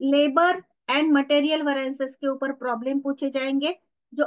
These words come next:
already हमारे channel के ऊपर अवेलेबल है। और आपने जो first semester था उसमें भी इसका study किया है, जो costing special के student है उन्होंने।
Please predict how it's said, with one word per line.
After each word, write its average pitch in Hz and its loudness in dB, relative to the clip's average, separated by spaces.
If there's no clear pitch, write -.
already 277 0
हमारे 277 0
channel 247 -8
के 269 -6
ऊपर 254 -2
अवेलेबल 254 -2
है। 269 -2
और 254 -6
आपने 277 -2
जो 277 -2
first 349 0
semester 294 -2
था 208 -8
उसमें 311 -6
भी 381 -2
इसका 349 -4
study 269 0
किया 254 0
है, 214 -4
जो 233 -10
costing 226 -10
special 247 -4
के 247 -4
student 247 -6
है 240 -4
उन्होंने। 240 -2